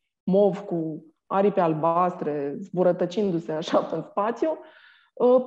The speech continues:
nu știu dacă ar fi fost luată în serios neapărat de cineva. Ori, uh, România au o mare bucurie și deschidere către ce e nou și către, um, chiar experimente. Și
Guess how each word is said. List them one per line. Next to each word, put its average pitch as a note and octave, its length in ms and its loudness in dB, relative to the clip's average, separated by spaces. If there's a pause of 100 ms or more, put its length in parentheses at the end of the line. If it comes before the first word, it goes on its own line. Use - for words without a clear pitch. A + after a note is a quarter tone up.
(120)
nu A#3+ 200 2
știu - 200 2
dacă G4 140 2
ar D4+ 60 4
fi C4 100 -2
fost B3+ 200 4
luată A3+ 280 4
în G3+ 60 2
serios F#3+ 380 2
neapărat E3+ 380 -2
de E3 100 -4
cineva. D#3 680 -6 (300)
Ori, A3+ 360 2
uh, A3+ 360 4
România D4+ 400 4
au F#4 100 4
o F4 40 2
mare F#4 200 4
bucurie B3 600 2
și A#3+ 260 -4
deschidere A3+ 440 2
către G#3+ 280 0
ce A3 200 2
e G#3+ 140 6
nou E3+ 220 4
și - 160 -10
către, F#3 540 2
um, F3+ 200 -4 (680)
chiar C4+ 160 2
experimente. A#3 920 0 (320)
Și A3+ 840 -2